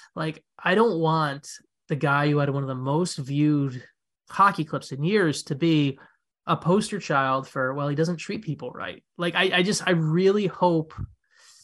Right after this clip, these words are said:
that whatever it is, is something that Trevor Zegras either learns from or apologizes for or admits he made a mistake on, just because, like, we, we hear too many stories in this sport about people who don't treat people the ri-,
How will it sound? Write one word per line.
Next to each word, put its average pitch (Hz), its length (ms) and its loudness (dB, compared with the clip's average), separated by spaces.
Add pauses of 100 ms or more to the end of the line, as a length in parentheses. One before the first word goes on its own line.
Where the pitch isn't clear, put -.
(400)
that 156 180 0
whatever 160 420 4
it 156 100 6
is, 151 280 2
is 131 100 -8
something 143 360 -4
that 131 180 -2
Trevor 143 300 -2
Zegras 139 320 -2
either 131 200 0
learns 147 380 0
from 143 500 -2
or 123 200 -8
apologizes 147 720 2
for 139 340 -2
or 123 140 2
admits 147 300 -4
he 160 80 -2
made 143 100 0
a 131 60 -6
mistake 143 400 -4
on, 127 120 -2
just 135 160 -10
because, 143 320 -2 (600)
like, - 260 -4 (800)
we, 165 200 0
we 202 100 0
hear 240 160 -2
too 147 240 -6
many 135 200 -2
stories 131 460 -2
in 123 100 -4
this 123 200 -6
sport 139 340 -4
about 123 260 -2
people 139 320 -2
who 131 300 -2 (600)
don't 165 180 2
treat 151 160 -2
people 139 140 -4
the 135 120 -6
ri-, 139 160 -6